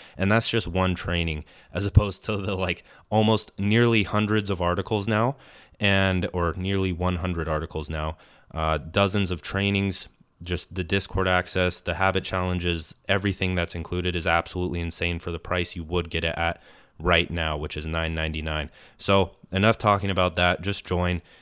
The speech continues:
It's, it's well worth it. And the strategies are timeless. They're proven. They've helped many, many people, uh, improve their life and start their business and grow their business. And I'm talking, like, high level creators here.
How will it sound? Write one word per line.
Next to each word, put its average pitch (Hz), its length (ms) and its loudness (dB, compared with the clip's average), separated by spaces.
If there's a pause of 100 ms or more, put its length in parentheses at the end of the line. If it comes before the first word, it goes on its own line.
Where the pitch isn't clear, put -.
(120)
It's, - 340 -6
it's 85 220 -6
well 85 260 2
worth 78 300 -2
it. 82 220 -2
And 80 300 -4 (120)
the 85 140 -6
strategies 85 640 2
are 82 160 -6
timeless. 110 640 0 (300)
They're 82 140 0
proven. 110 680 2 (120)
They've 90 220 -2
helped 92 320 0 (180)
many, 98 400 2
many 101 220 2
people, 87 460 -2 (360)
uh, 85 240 0
improve 90 360 -2
their 92 160 0
life 87 400 2
and 87 420 -2
start - 380 -2
their 87 80 -2
business 85 460 -2
and 87 220 -6
grow 95 220 0
their 90 160 -2
business. 73 420 -8
And 85 120 -2
I'm 92 100 0
talking, 110 420 2
like, 90 200 -2
high 98 260 2
level 92 320 0
creators 82 540 -2
here. - 240 -8